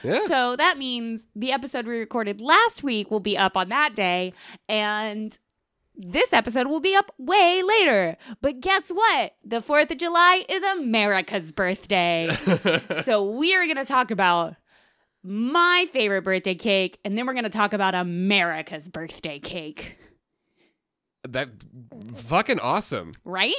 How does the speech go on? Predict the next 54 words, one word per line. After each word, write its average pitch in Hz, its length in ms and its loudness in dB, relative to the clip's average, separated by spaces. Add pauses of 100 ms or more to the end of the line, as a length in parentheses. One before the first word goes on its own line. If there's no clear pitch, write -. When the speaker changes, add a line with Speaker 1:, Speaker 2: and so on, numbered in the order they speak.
Speaker 1:
You, 170 160 -4
you 196 220 -2
really 262 220 4
pulled 220 260 -2
that 180 160 -2
out 170 120 2
at 151 60 -6
the 156 80 -4
last 147 240 -2
second, 139 320 -2
didn't 113 220 -4
you? 92 120 -6
Speaker 2:
I 254 120 2
really, 330 480 0
like, 262 160 -4
you, 285 420 2
yesterday, 285 540 0
Speaker 1:
Ugh. 147 320 4
Speaker 2:
you 302 160 2
said, 226 420 2 (260)
"Oh 262 120 6
my 254 140 2
gosh, 247 580 2 (580)
this 269 180 6
one's 247 180 2
gonna 220 160 0
come 226 120 -4
out 214 140 2
near 214 100 4
the 190 100 0
fourth 220 260 2
of 202 60 -2
July." 220 600 2 (240)
And 208 140 2
I 262 100 4
went, 226 200 0
"Oh, 339 160 6
shit." 302 680 2
Speaker 1:
<laughs> - 800 0 (880)
Speaker 2:
And 240 120 2
then 320 80 4
I 339 100 6
made 294 240 4
up 302 140 4
a 277 60 2
bunch 190 240 -2
of 165 80 -8
stuff. - 520 -10 (240)
Speaker 1:
Oh 127 220 -2
my 98 120 -6
God. 95 320 -4
I'm 135 200 -2
so 147 160 0
glad. 98 400 -2